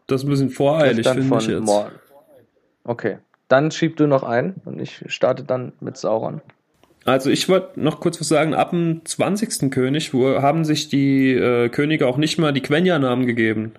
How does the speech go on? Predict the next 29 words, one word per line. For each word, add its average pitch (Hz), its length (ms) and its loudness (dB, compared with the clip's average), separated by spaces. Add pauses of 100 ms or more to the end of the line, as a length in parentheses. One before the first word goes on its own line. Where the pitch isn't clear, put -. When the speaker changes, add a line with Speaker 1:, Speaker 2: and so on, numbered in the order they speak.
(160)
Speaker 2:
Ja. 131 360 0
Speaker 1:
Das 143 80 -6
fand 127 260 0
ich - 260 -10 (120)
auch - 500 -2 (100)
relativ 139 640 2
so 131 460 0 (200)
missbilligend 147 760 0
den 127 160 2
Elben 110 340 2
gegenüber, 123 600 0 (360)
dass 123 180 -2
sie 123 300 4
sich - 260 -2
jetzt 123 200 -2
in 110 60 0
ihrer 123 200 2
eigenen 139 280 2
Sprache 139 440 -2
benannt 127 360 -2
haben. 139 360 0 (320)
Speaker 2:
Stimmt. - 480 -6 (160)
Speaker 1:
Und 135 840 2
dann 127 220 2
gab's 135 300 0
ja 151 320 2 (800)
das, 135 240 0
was 143 200 -2
zu 135 140 -2